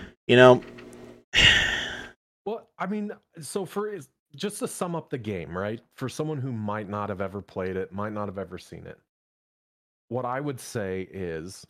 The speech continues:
Speaker 2: at times, it has felt like the greatest game I've ever played. At other times, it's felt like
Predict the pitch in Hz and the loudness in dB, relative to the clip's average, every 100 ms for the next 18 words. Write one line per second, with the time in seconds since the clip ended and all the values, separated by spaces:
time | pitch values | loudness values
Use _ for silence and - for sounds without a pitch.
0 | - 113 - - - 131 90 71 98 127 | -6 -6 -6 -10 -6 -6 -6 -8 -8 -10
1 | - - - 233 90 117 - - 113 104 | -12 -20 -10 -8 -6 -6 -8 -8 -6 -4
2 | - - _ - 95 - 92 85 98 104 | -8 -14 _ -6 -6 -6 -10 -6 -4 -4
3 | 117 - 98 98 90 85 80 - - 73 | -6 -6 -6 -4 -6 -6 -8 -12 -14 -12
4 | 60 110 - _ _ _ _ 110 113 110 | -12 -14 -16 _ _ _ _ -8 -6 -6
5 | 113 135 127 117 110 101 - 107 101 98 | -4 -6 -4 -6 -6 -8 -8 -8 -6 -8
6 | 92 | -8